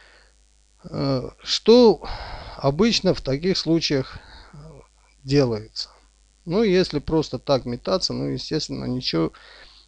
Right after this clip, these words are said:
э, не будет понятно. Э, надо, э, пересмотреть свою инвентаризацию.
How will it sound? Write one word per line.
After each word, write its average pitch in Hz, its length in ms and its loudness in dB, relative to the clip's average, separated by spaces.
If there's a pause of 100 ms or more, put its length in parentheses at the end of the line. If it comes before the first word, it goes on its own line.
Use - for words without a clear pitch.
(100)
э, 127 220 -4
не 131 180 0
будет 147 360 -2
понятно. 131 600 0 (440)
Э, 131 360 -8 (1400)
надо, 208 520 2 (300)
э, 131 420 -8 (580)
пересмотреть 160 680 2
свою 147 480 0
инвентаризацию. 127 920 -2